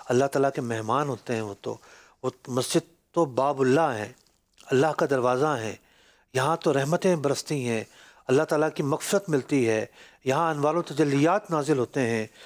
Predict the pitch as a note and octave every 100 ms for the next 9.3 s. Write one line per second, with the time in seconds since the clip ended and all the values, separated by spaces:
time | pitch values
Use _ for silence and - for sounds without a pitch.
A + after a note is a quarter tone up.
0 | - - _ - D3 C#3 F3 A3 A3+ -
1 | _ _ - - _ _ _ _ - F3+
2 | G#3 G3 - - F3 A#3+ G3+ G3 F#3 D3
3 | B2+ C#3+ E3 C#3 B2 C3+ A#2 A2+ - -
4 | - - _ - - C#3+ C#3 D3+ - -
5 | D3 D#3 F3 - C3+ C3+ C3 A#2+ B2 A#2+
6 | C#3 - D3+ - F#3+ G#3 D#3+ A#2+ A#2 A2+
7 | A2 G#2 G#2 G2 A#2+ _ _ _ _ _
8 | - A#2+ C#3+ F3+ D#3+ C#3 C#3+ C#3 B2+ C3
9 | B2 A#2+